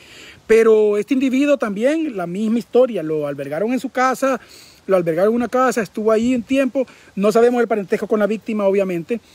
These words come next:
pero, lo, pero estuvieron viviendo juntos. Y el tipo la abusó a la niña también. Ah, no, un niño, ese fue un niño en Raleigh, Carolina del Norte.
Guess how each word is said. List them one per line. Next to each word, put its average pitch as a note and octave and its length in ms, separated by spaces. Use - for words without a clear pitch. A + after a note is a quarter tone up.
pero, A#3 240
lo, G#3+ 220
pero G3 180
estuvieron G3+ 280
viviendo G#3+ 280
juntos. A3+ 420
Y A3 120
el A#3 100
tipo D#4+ 260
la D#4+ 80
abusó D4+ 300
a - 20
la D4 80
niña C4+ 240
también. E3+ 340
Ah, A3+ 80
no, C#4+ 100
un C#4 140
niño, D#4+ 380
ese C#4 180
fue C4 120
un C#4+ 140
niño C4 280
en F3 60
Raleigh, G#3 240
Carolina F#3 280
del F#3 80
Norte. F#3+ 280